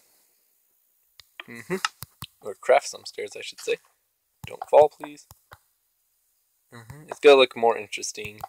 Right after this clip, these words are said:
Just, yeah. Uh, I think I'll just finish up the entrance. I think this one, this episode's gonna be a bit longer.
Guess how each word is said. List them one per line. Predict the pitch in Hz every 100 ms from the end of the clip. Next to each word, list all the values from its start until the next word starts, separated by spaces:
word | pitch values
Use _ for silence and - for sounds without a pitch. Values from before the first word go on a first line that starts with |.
| _
Just, | - 110 - _ -
yeah. | - - _ _ _ -
Uh, | 139 -
I |
think | - 156
I'll | 131
just | 123 -
finish | 123 -
up | 127 -
the | 110
entrance. | 127 - 135 127 127 - 120
I |
think | 156 131
this | 120 131
one, | 120 117 -
this | 110 113
episode's | - 113 104
gonna | 107 95
be | 98
a |
bit | 107 107
longer. | 104 107 104 101